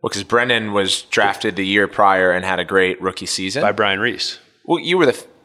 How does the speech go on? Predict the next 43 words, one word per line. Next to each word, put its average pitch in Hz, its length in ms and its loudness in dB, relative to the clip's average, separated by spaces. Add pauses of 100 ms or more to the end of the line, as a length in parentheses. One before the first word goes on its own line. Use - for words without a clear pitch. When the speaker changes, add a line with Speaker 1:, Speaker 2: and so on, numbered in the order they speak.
(140)
Speaker 1:
fifth 170 240 0
leading 135 320 -2
scorer 156 420 2
in 92 80 -2
the 92 60 -4
N 95 100 -6
C 110 160 -6
double 95 300 0
A. 50 380 -6 (580)
So - 160 0
Speaker 2:
I'll 175 100 4
be 190 120 4
Speaker 1:
I'm 143 80 0
Speaker 2:
honest. 147 160 0
Speaker 1:
sure 165 160 4
that 131 140 2
had 135 180 -2
something 139 260 0
to 147 100 4
do 143 200 4
with 139 160 4
it. - 420 0 (540)
Speaker 2:
Yeah, 156 320 2
yeah, 139 160 2
yeah. 127 460 0
Speaker 1:
<laughs> - 40 -18
Speaker 2:
But, 143 300 0
you 156 120 0
know, 113 220 -4 (960)
I, 120 180 0
I 143 80 0
think, 143 520 -6 (240)
still, 156 320 0
still, 147 300 2
it 95 80 -2
was, 123 220 -6
um, 110 420 -6
you 123 80 -12
know, 113 200 -12 (340)
we 139 140 -14
had 139 140 -8
a 123 60 -16
different 123 720 -14